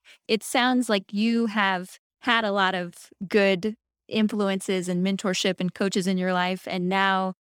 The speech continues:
um, have the opportunity to turn around and be that for other people too.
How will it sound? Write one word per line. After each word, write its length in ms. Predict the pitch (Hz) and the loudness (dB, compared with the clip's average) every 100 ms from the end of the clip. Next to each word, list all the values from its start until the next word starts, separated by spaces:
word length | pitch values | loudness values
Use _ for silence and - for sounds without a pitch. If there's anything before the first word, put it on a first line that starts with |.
| _ _ _ 202 | _ _ _ 0
um, 260 | 180 170 | 0 0
have 320 | 170 175 175 | -2 -2 0
the 120 | 180 180 | 0 0
opportunity 520 | 185 170 196 180 185 | -2 -4 -4 -2 0
to 100 | 175 | -2
turn 280 | - 196 175 | -4 -4 0
around 340 | 180 175 175 | 0 0 -2
and 260 | 165 165 - | -4 -8 -6
be 160 | 185 180 | -4 0
that 320 | 175 - - | 0 -2 -6
for 720 | - - 185 180 170 160 185 _ - | -10 -4 0 0 -2 -4 -8 _ -4
other 180 | 180 175 | -2 -4
people 360 | 202 180 175 | -6 -6 -6
too. 420 | - 214 196 - | -4 -4 -4 -6